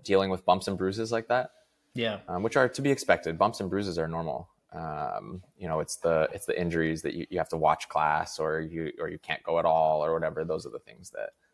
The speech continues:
Speaker 1: um, that you gotta watch out for. But
Speaker 2: And, well, in jiu-jitsu, w-, I'll, I have my own answer, but I want you to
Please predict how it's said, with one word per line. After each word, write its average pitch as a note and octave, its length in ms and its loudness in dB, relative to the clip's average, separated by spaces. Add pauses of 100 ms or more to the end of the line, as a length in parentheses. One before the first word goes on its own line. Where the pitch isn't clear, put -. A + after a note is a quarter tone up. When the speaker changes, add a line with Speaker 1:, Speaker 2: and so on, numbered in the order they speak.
(340)
Speaker 1:
um, A1+ 380 -12
that - 100 -10
you - 60 -8
gotta - 160 -2
watch A#1+ 220 -4
out - 180 -2
for. - 180 -20
But - 200 -6 (1040)
Speaker 2:
And, C3+ 280 -4
well, D3+ 180 4
in E3+ 120 -2
jiu-jitsu, C3+ 540 -2
w-, C3 260 -8
I'll, C#3+ 160 0
I E3+ 320 2
have F#3 160 4
my B2 80 0
own A#2+ 160 -2
answer, G2+ 220 -10
but B2 80 -2
I - 20 0
want D3+ 240 -4
you A2+ 60 -4
to - 120 -6